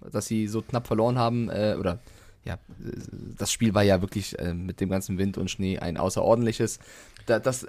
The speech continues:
ähm, dass Hyde und Poyer die P K verlassen haben, McDermott sauer waren über Belichick, äh, nicht gelästert, aber sich beschwert hat, äh, oder über die, die Frage zu Belichick beschwert hat. Also die Bills waren richtig angefressen nach dem ersten Spiel, haben das zweite Spiel dann auch hochverdient gegen die Patriots gewonnen im Trockenen, wo es keine Fragen gibt.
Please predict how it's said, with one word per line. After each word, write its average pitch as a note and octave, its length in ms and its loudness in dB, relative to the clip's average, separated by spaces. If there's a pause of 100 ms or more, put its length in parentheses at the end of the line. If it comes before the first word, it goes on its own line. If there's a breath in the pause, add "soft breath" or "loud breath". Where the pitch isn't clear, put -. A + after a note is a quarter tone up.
(100)
ähm, A2+ 240 0
dass - 300 0
Hyde C3 240 4
und A2 100 0
Poyer C3+ 560 6
die A#2 80 -2
P A#2+ 120 -4
K B2+ 220 2
verlassen B2 380 0
haben, A2+ 160 2
McDermott A#2+ 500 2
sauer B2 320 6
waren A#2 220 4
über A2+ 120 2
Belichick, A2+ 480 0
äh, G2+ 120 -2
nicht G#2 140 -4
gelästert, G#2 420 4
aber F#2 180 2
sich G2+ 120 -4
beschwert B2 400 0
hat, A2+ 160 4 (440 soft breath)
äh, G#2+ 100 4
oder G2+ 160 6
über F#2+ 100 4
die, F#2 160 2
die F#2+ 180 -4
Frage A2 320 2
zu - 80 -12
Belichick G#2 320 -2
beschwert G2+ 340 -4
hat. G#2 120 -2 (340 soft breath)
Also A2+ 140 2
die A#2 80 4
Bills C3 240 4
waren B2 100 2
richtig B2+ 380 -4
angefressen C3 460 -4
nach C3+ 80 -4
dem B2+ 100 -6
ersten B2 260 -6
Spiel, D#3 400 -4
haben A#2+ 160 0
das A2+ 240 -2
zweite B2+ 400 -2
Spiel C3+ 220 -4
dann A#2+ 180 2
auch - 240 0
hochverdient C#3 560 2
gegen A#2+ 140 0
die A2+ 80 0
Patriots B2 340 -2
gewonnen A2+ 280 2
im G2+ 60 0
Trockenen, B2 460 -2
wo G2+ 100 0
es - 200 -4
keine B2+ 260 0
Fragen A2+ 360 -2
gibt. G#2+ 200 -2